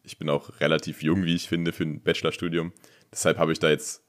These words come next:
auch keinen Zeitdruck oder ich mache mir keinen Zeitdruck und schaue mich einfach so ein bisschen um. Und dafür ist der Studiengang halt auch echt gut. Also man ist so ein bisschen wie dieses Mint-Grün-Orientierungsstudium, aber man kann es sich eben anrechnen lassen und es ist wirklich sinnvoll, was man da macht.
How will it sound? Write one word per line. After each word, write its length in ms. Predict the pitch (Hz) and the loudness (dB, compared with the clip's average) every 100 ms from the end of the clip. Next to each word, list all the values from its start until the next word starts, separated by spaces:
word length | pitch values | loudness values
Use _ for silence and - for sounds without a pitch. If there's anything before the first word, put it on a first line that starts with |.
| _ - | _ -4
auch 240 | 73 - | -4 -4
keinen 400 | - - 80 82 | -6 0 0 0
Zeitdruck 560 | - 73 90 90 85 - | -2 -2 0 -2 -4 -4
oder 100 | 62 | -4
ich 120 | 69 | -2
mache 200 | 71 - | -2 -2
mir 80 | 82 | -4
keinen 260 | - 76 | -2 -2
Zeitdruck 440 | - 73 85 82 - _ _ _ _ - _ _ _ _ | -2 -4 -2 -6 -8 _ _ _ _ -18 _ _ _ _
und 600 | 73 71 71 65 65 - | -2 0 -2 -4 -6 -8
schaue 240 | - - 104 | 2 6 6
mich 120 | 92 | 4
einfach 160 | 92 87 | 0 0
so 100 | 87 | 0
ein 60 | |
bisschen 220 | 76 87 | -2 -2
um. 160 | 78 107 117 - _ _ _ _ - _ | 0 -2 -4 -18 _ _ _ _ -20 _
Und 120 | 98 | 2
dafür 240 | 95 120 113 | 6 6 6
ist 80 | 110 | 2
der 80 | |
Studiengang 320 | 101 110 92 85 | 0 0 0 0
halt 120 | 76 | -2
auch 100 | 71 | -4
echt 180 | - - | -6 -6
gut. 260 | 73 67 | -8 -8
Also 160 | 67 67 | -8 -6
man 280 | 69 67 - _ _ _ _ _ _ _ | -6 -8 -12 _ _ _ _ _ _ _
ist 100 | 110 | 2
so 80 | 120 | 4
ein 80 | 104 | 4
bisschen 200 | 160 147 | 2 2
wie 40 | |
dieses 220 | 113 104 | 0 0
Mint-Grün-Orientierungsstudium, 1500 | 110 120 - 101 139 135 104 98 - 135 127 117 127 113 113 | 2 0 -2 2 4 6 6 6 4 4 4 0 0 2 2
aber 440 | - 85 82 78 - | 2 4 6 4 0
man 180 | 87 92 | -2 0
kann 160 | 110 98 | 2 2
es 140 | 92 | -2
sich 40 | |
eben 140 | 82 - | -4 0
anrechnen 420 | 104 101 104 101 | 2 2 2 2
lassen 300 | 95 92 95 | 2 2 -2
und 60 | 82 | -4
es 80 | |
ist 160 | 80 78 | -4 -4
wirklich 260 | 85 80 73 | -2 -2 -2
sinnvoll, 380 | 82 85 69 | -4 -2 -2
was 120 | 62 71 | -2 -2
man 140 | 64 | -2
da 80 | 65 | -2
macht. 300 | 69 - | -2 -6